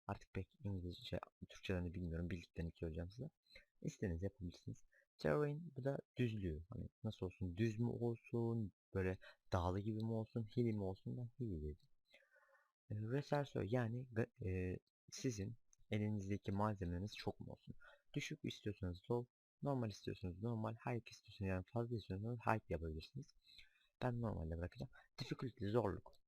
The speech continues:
Bunu zaten bilmeyen yoktur. Very hard, hard yani vesaire. Weather, yağmurlu, hani yağmur olsun mu olmasın mı? Medium, heavy, non, fark etmez, sınır etmez. Şimdi burada takım seçme farklı. Mesela ben birinci takımmışım. Pink, sen. Ben bir.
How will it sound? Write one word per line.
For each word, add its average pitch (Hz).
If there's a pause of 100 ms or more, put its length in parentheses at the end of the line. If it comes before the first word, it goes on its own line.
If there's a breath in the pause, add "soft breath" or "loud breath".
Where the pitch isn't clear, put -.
Bunu 98
zaten 90
bilmeyen 85
yoktur. 82
Very 110
hard, 90 (180)
hard 92 (260)
yani 85
vesaire. 85 (580 loud breath)
Weather, 127 (160)
yağmurlu, 113 (200)
hani 98
yağmur 101
olsun 95
mu 92
olmasın 92
mı? 104 (460)
Medium, 98
heavy, 95
non, 87
fark -
etmez, 98
sınır 92
etmez. 90 (320 loud breath)
Şimdi 135
burada 139
takım 135
seçme -
farklı. 107 (420 loud breath)
Mesela 139
ben 135
birinci 127
takımmışım. - (180)
Pink, 98 (160)
sen. 78 (420)
Ben 113
bir. 95